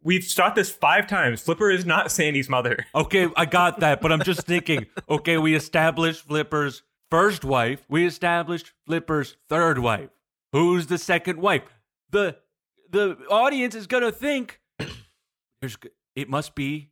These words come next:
Speaker 2: Sandy's mom.
Speaker 1: Sandy's mom's alive. They were on the phone, like, three scenes
Speaker 2: Just
Speaker 1: ago.
Speaker 2: because people are not dead, that doesn't mean you can't be with them anymore.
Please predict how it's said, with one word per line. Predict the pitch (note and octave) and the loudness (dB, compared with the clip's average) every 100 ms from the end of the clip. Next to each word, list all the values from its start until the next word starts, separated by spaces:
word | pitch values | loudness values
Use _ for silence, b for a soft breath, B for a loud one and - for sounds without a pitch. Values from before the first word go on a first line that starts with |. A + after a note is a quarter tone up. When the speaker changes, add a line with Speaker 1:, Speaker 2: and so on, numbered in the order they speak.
| _ | _
Speaker 2:
Sandy's | C3+ B2+ C3+ C3+ - _ _ | -10 -8 -6 -10 -12 _ _
mom. | C#3+ C#3 - _ _ | -12 -10 -14 _ _
Speaker 1:
Sandy's | - F#3 B3 G#3+ | 0 2 2 2
mom's | F#3+ G#3+ | 2 2
alive. | F3+ D#3+ F3 E3 A#2 | 2 2 2 2 2
They | C#3 | 2
were | E3 E3+ | 2 0
on | |
the | E3 | -2
phone, | - F3 E3+ D3 | -2 0 0 2
like, | B2+ B2+ | 0 -2
three | - D#3 | -2 0
scenes | D3+ E3 D#3 - | 2 0 0 0
Speaker 2:
Just | A#2+ | 0
Speaker 1:
ago. | A2 G2 | 2 2
Speaker 2:
because | A3+ C4 B3+ F3+ _ _ _ - | 2 2 0 -8 _ _ _ -8
people | G#3+ A3+ A3+ G#3+ F#3+ - | -8 -2 0 0 -2 -4
are | E3 E3+ E3+ F3 D#3 - | 0 2 4 2 0 -4
not | D3+ E3+ C#3 | -2 -2 0
dead, | D#3 F#3+ F3+ | 0 0 2
that | E3+ | -2
doesn't | F3 G3+ E3 B2+ | -2 -2 -2 -2
mean | D3 F#3+ F3 | -2 0 -2
you | D#3 | -4
can't | - D#3+ D#3 B2+ | -6 -6 -6 -6
be | A2+ D3+ | -6 -4
with | F#3 E3+ | -4 -4
them | C3+ | -6
anymore. | B2 A#2+ A2+ A#2+ C#3+ D#3 | -6 -6 -6 -6 -6 -8